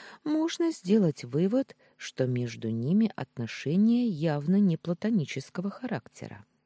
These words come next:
«Костя!»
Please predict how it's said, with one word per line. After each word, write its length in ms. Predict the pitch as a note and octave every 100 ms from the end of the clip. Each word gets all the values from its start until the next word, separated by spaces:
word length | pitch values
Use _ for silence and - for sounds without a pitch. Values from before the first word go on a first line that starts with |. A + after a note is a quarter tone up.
| _ _ _ _ _ _ _ _ _ _ _ _ _ _ _ _ _ _ -
«Костя!» 560 | B3+ C4+ - - A#2